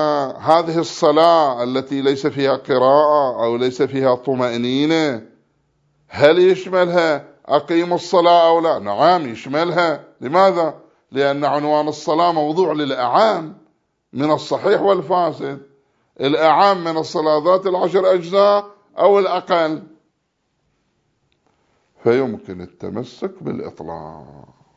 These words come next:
النتيجة النهائية، النتيجة النهائية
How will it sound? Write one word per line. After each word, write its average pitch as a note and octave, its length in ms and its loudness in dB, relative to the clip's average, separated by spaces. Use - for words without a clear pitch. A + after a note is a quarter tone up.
النتيجة G#2+ 460 -6
النهائية، G#2 580 -4
النتيجة G2+ 400 -6
النهائية G2+ 800 -8